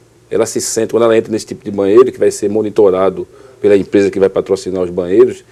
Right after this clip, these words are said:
ela se sente responsável por aquele equipamento.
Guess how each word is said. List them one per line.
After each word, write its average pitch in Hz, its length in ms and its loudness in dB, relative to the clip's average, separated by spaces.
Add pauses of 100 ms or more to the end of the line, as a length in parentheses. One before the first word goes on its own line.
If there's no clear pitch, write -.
(300)
ela 110 140 -2
se 117 180 -6
sente - 280 -2
responsável 117 800 0
por 120 180 2
aquele 120 220 0
equipamento. 101 580 -6